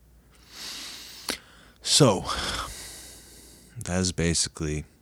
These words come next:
what I wanted you to know. If you have any questions, comments, concerns, you can,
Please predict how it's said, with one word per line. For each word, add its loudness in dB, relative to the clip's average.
what -8
I -4
wanted -4
you -8
to -6
know. -4
If -18
you 0
have 0
any -2
questions, 2
comments, 0
concerns, 2
you -4
can, -4